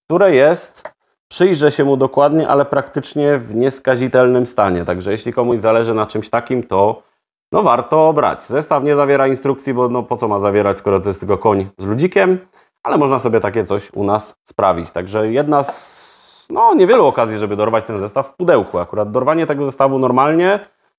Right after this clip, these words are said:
to jest po prostu drogie, natomiast z pudełkiem jest też, no, cenne, unikatowe i rzadko dostępne.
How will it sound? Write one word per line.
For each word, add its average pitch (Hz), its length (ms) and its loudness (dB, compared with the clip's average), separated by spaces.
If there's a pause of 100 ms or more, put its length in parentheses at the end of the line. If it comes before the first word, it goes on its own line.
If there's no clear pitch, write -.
to - 20 -6
jest 139 80 -6
po 156 80 -6
prostu 156 240 -4
drogie, 113 340 2
natomiast 107 420 -4
z - 60 -14
pudełkiem 135 500 0
jest 123 280 -2
też, - 460 -4 (240)
no, - 160 -4
cenne, 170 340 4
unikatowe 135 580 2
i 127 320 -2
rzadko 117 280 0
dostępne. 113 460 -2